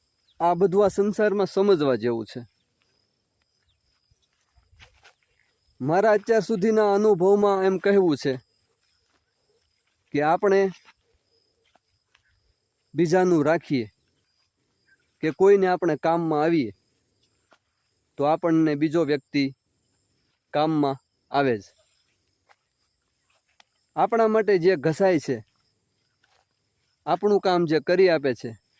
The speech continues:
આપણે તેમનું કામ કરી આપીએ તો સંબંધ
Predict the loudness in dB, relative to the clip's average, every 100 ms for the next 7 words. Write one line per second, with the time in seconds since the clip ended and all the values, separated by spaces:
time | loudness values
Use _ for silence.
0 | _ _ _ _ _ _ _ _ -6 -4
1 | 0 0 2 0 0 0 0 -2 0 0
2 | 2 0 -4 -8 -8 _ _ -20 -20 _
3 | _ _ _ _ _ _ _ _ _ _
4 | _ _ _ _ _ _ -2 0 0 0
5 | 0 0 0 -2